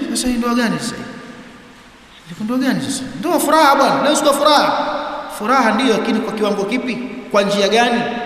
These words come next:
Kwamba waachiliwe wanawake na wanaume wacheze kwa pamoja, wameshikana, wafanya kadha hivyo, muachiwe kisa furaha?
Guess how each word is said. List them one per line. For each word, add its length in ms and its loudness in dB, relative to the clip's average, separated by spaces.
Kwamba 200 0
waachiliwe 520 4
wanawake 460 2
na 100 2
wanaume 400 0
wacheze 440 2
kwa 100 -2
pamoja, 380 2
wameshikana, 580 0
wafanya 280 0
kadha 340 -2
hivyo, 300 0
muachiwe 420 2
kisa 220 2
furaha? 520 2